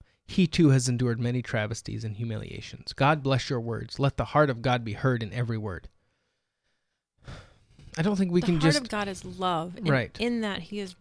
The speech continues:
Speaker 2: right to want to love this community.
Speaker 1: Right.
Speaker 2: To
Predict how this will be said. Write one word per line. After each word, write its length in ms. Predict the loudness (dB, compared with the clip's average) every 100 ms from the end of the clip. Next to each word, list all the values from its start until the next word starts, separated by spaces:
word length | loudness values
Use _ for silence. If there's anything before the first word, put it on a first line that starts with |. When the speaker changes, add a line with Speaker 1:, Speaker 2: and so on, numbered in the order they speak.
| -8
Speaker 2:
right 320 | -8 -8 -10
to 160 | -12
want 220 | -10 -10 -10
to 100 | -12
love 600 | -6 -4 -2 -6 -12 _ _ -8
this 160 | -8
community. 680 | -8 -8 -6 -4 -6 -8 -10 -10
Speaker 1:
Right. 400 | -4 -2 -4 -10 -20 _ _ _ _ _ _ _ _ _ _ _ _ _ _ -8
Speaker 2:
To 340 | -6 -6 -10